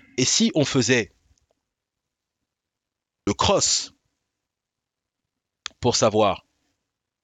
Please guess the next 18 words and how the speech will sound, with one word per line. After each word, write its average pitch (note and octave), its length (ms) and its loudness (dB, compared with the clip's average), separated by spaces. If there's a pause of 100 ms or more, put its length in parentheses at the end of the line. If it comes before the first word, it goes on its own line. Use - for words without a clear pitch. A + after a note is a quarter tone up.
(760)
comment D3 300 2
faire, A#2 440 2
euh, G2+ 300 -2 (140)
quoi, A#2 360 2 (560)
avec A2+ 300 -2
quoi, C3+ 320 0 (1800)
euh, E2+ 920 -4
par F#2+ 200 -4
exemple, A2+ 400 -2
je G2 60 -6
sais B2+ 140 -2
que - 80 -8
tu G#2+ 60 -6
m'as G2 100 -2
posé G2 260 -4
cette - 220 -8
question A2+ 340 -4
en, D2+ 580 -4